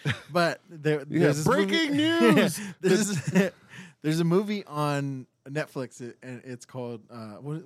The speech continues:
Speaker 2: what is it? Leave the World Behind?
Speaker 1: Uh,
Speaker 2: You, what, you, you hated it.
Speaker 1: Yeah.
Speaker 2: But there is, there is a, uh, a storyline within the movie about phys-,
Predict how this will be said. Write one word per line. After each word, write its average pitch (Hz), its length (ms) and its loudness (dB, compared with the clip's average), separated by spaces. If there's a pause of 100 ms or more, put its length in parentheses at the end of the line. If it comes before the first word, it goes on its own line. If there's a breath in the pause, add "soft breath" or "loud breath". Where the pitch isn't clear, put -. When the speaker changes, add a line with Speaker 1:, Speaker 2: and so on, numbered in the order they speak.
Speaker 2:
what 139 80 -12
is 147 100 -16
it? 135 80 -18
Leave 135 200 -8
the 139 80 0
World 127 280 0
Behind? 156 420 -2 (520)
Speaker 1:
Uh, 110 360 -8
Speaker 2:
You, 147 140 -8
what, 127 180 0
you, 120 180 -6 (120)
you 123 140 -12
hated 113 300 -12
it. 117 200 -16
Speaker 1:
Yeah. 113 220 -8 (140)
Speaker 2:
But 170 340 4 (180)
there 139 160 0
is, 165 440 -4 (200)
there 139 180 -2
is 156 400 -10
a, 135 360 0
uh, 110 380 -4
a 127 80 -12
storyline 123 960 -2
within 123 320 -12
the 120 80 -8
movie 123 560 -2 (320 soft breath)
about 123 360 0
phys-, 135 340 -10